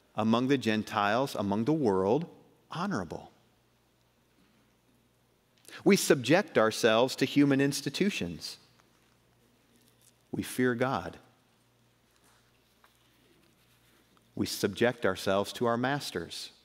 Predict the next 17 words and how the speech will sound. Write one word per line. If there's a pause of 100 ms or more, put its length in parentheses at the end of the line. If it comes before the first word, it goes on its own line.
(400)
those
who
are
in
authority, (120)
we
subject
ourselves (300)
to
them, (960)
even
the
unruly
ones, (240)
the
unkind
ones.